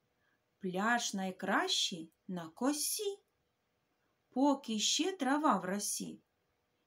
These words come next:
Із косою йде на косу хлопець той, що трави косить. Про яку косу йдеться у віршику?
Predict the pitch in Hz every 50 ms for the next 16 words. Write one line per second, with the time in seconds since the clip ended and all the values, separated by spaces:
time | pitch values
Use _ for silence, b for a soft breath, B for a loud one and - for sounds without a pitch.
0 | _ - 196 196 196 - - - 190 185 180 - - - - 180 202 262 311 311
1 | 277 214 190 185 175 165 156 147 160 190 247 269 262 226 185 170 165 160 - _
2 | _ - 185 254 349 392 392 - - - 185 170 - - _ _ _ _ _ _
3 | - - 214 202 202 214 226 214 202 - 185 165 - - - - - - - -
4 | 185 202 262 330 330 254 185 170 - b b b b b b - - - - -
5 | 349 370 370 - 392 415 427 427 381 285 254 208 180 165 - - - 196 180 160
6 | 156 - - - - - - - - _ _ _ _ _ _ _ _ _ _ _
7 | _ _ _ _ _ _ _ _ _ b b b b b b b _ - 294 392
8 | 480 539 571 554 571 - 311 214 - - - - 254 349 466 - - - - 175
9 | 160 170 - _ _ _ _ _ _ _ _ _ _ - 175 160 151 - 170 160
10 | 160 196 208 - - - 403 403 403 - _ _ _ _ 403 427 466 466 440 330
11 | 220 - - - - 165 - - - 170 -